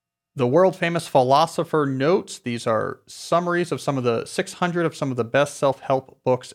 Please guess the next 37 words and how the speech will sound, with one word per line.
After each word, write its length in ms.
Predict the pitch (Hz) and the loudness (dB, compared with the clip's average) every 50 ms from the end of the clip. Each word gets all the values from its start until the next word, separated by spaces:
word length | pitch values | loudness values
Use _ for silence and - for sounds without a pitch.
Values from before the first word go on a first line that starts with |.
| - | -8
ever 280 | - 123 113 113 110 107 | -6 -6 -4 -2 -4 -2
written. 320 | 110 131 143 151 170 170 | 0 -2 -2 0 -2 -4
These 280 | 151 123 110 110 - - | -4 -4 -6 -6 -8 -10
notes 380 | 123 120 123 131 147 135 - - | -6 -2 0 0 0 0 -4 -4
are 160 | 127 120 110 | -2 -2 -2
written 320 | 107 120 127 - 135 131 117 | 0 -2 -2 -2 -2 -4 0
by 360 | 113 110 110 110 110 107 104 _ _ _ _ _ _ _ _ _ _ _ _ _ _ - | 0 2 2 2 0 -2 -6 _ _ _ _ _ _ _ _ _ _ _ _ _ _ -8
the 380 | 117 110 110 110 110 113 113 107 | -6 -4 -4 -2 -4 -6 -6 -8
philosopher, 680 | - - - 131 120 123 123 123 - - 123 - 131 123 | -8 -2 0 2 4 4 4 2 2 -2 -4 0 0 0
monk, 340 | 117 117 127 139 131 - 117 | 2 2 0 0 0 -2 -6
and 120 | 113 110 | -6 -6
C 360 | - - - 143 131 127 127 | -6 -4 -2 -2 0 0 2
E 60 | 131 131 | 4 4
O 120 | 127 123 | 4 2
slash 420 | 123 - - 131 123 120 - - | 2 -2 0 2 2 2 2 0
founder 400 | - 131 123 127 143 147 151 147 | -2 0 0 2 2 2 2 0
of 60 | 143 135 | 2 2
Optimize, 580 | 139 135 135 - - 139 135 135 139 135 131 | 2 2 0 -2 -4 -2 0 0 0 0 0
my 120 | 131 117 110 | -2 -4 -4
friend 340 | - - 131 127 127 123 | 0 0 0 0 0 0
Brian 320 | 123 123 123 123 120 120 117 | 0 2 2 2 0 -2 0
Johnson. 380 | 135 131 139 147 147 - 165 | 0 0 0 0 -2 -4 -4
You 100 | 139 127 | -2 0
also 180 | 120 113 - 123 | 0 0 -2 -2
get 140 | 120 113 113 | -4 -2 0
access 320 | 113 117 - - 127 110 - | 0 -2 0 -2 -4 -4 -4
to 280 | - 117 107 104 - _ _ _ _ _ _ _ _ _ _ - | -6 -8 -6 -8 -8 _ _ _ _ _ _ _ _ _ _ -4
over 200 | 131 123 123 120 | -4 -2 -2 -2
fifty 360 | 110 - - 156 156 - 156 131 | -4 -2 -4 -4 -4 -2 -4 -4
one 280 | 123 123 135 151 160 | -2 0 2 2 2
oh 100 | 160 156 | 2 0
one 320 | 143 135 139 143 143 139 127 | 0 2 0 0 0 0 -2
masterclasses, 880 | 120 127 131 139 135 - - 143 - - 143 139 139 - - 151 - 135 | 0 0 0 -2 -2 -4 -6 -6 -2 -2 -2 -2 -2 -2 -4 -6 -6 -6
including 420 | 120 - - 139 131 131 123 120 | -8 -4 -2 -2 0 0 -2 0
one 240 | 120 120 123 135 151 | 0 0 0 0 -2
featuring 640 | - - 123 113 - - 120 110 104 104 104 - - | -4 -6 -6 -6 -6 -6 -6 -4 -4 -6 -8 -8 -10
me 600 | 104 104 104 110 120 135 156 180 196 190 190 | -8 -6 -4 -4 -2 -2 -2 -4 -4 -6 -8